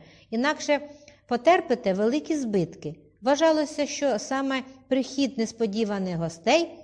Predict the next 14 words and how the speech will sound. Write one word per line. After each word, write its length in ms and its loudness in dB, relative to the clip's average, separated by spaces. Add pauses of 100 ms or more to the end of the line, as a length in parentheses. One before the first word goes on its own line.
(260)
принесе 540 -2
в 60 -4
дім 360 -4
щастя. 640 -8 (500)
Якщо 400 0
на 120 -2
Масляну 560 -2
позбутися 680 -2
старих 440 -4
речей, 640 -6
то 60 -4
в 60 -6
цьому 360 -2
році 380 -2